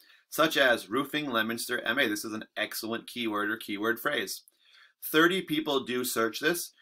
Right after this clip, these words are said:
Uh, you guys are thirty-nine for this one, so it puts you at the bottom of the fourth page. Then we have Five Star Commercial Roofing,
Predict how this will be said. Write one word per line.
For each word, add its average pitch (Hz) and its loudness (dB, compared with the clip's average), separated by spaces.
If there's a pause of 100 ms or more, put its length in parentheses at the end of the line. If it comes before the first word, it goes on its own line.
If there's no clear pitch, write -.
(300)
Uh, 135 10
you 139 2
guys 151 6
are 147 -4
thirty-nine 120 2
for - -8
this 95 -6
one, 92 -6
so 98 -6
it - -14
puts - -2
you 127 0
at 123 0
the 113 -6
bottom 110 4
of 107 0
the 101 -12
fourth 107 -8
page. - -10 (420)
Then 143 2
we 151 2
have 135 8
Five 127 6
Star 120 4
Commercial 135 2
Roofing, 143 -2